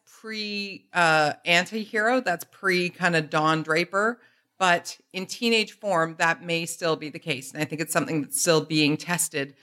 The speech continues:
that Riverdale is testing, et cetera, letting your lead be more interesting. Um, but it's a, it's an evolution. So, yeah,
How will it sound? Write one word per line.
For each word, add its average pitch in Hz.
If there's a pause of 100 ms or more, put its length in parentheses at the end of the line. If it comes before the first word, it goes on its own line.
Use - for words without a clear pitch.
(240)
that 180
Riverdale 180
is 165
testing, 147 (360)
et 165
cetera, -
letting 160
your 151
lead 143
be 139
more 143
interesting. 220 (480)
Um, 151
but 165
it's 254
a, 254
it's 262
an 262
evolution. 185 (580)
So, 165 (100)
yeah, 208